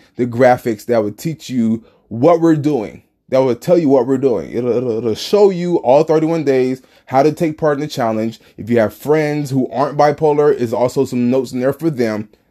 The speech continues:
But the whole point of the Bipolar Power Challenge is to start to foster a sense of support and solidarity in this bipolar community.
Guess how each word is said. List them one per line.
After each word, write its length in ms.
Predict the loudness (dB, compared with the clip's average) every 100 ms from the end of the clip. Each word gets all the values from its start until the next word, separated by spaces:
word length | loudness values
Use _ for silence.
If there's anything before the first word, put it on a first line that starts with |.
| _ _ -14
But 160 | -12 -8
the 120 | -10
whole 400 | -6 2 2 2
point 500 | -4 -6 -6 -10 _ _ _ _ _
of 120 | -10 -6
the 100 | -4
Bipolar 600 | 0 0 0 -2 -4 -6
Power 320 | -4 -2 -2
Challenge 560 | -4 -10 -10 -12 -18 -20 _ _ _ -10
is 180 | -8 -4
to 420 | 0 2 0 -4
start 360 | -6 -2 -2 -2
to 100 | -12
foster 640 | -2 0 0 -2 -12 -12
a 80 | -12
sense 420 | -12 -8 -8 -6
of 140 | -8 -6
support 640 | -12 -12 0 2 2 _ _ _ _ _
and 160 | -8 -8
solidarity 1080 | -4 2 4 4 2 -2 -2 -6 -10 -10 -12 _ _ _ -6
in 180 | -2
this 220 | 0 -2 -4
bipolar 560 | -8 -8 -8 -8 -8
community. 600 | -10 -12 -10 -12 -16 -20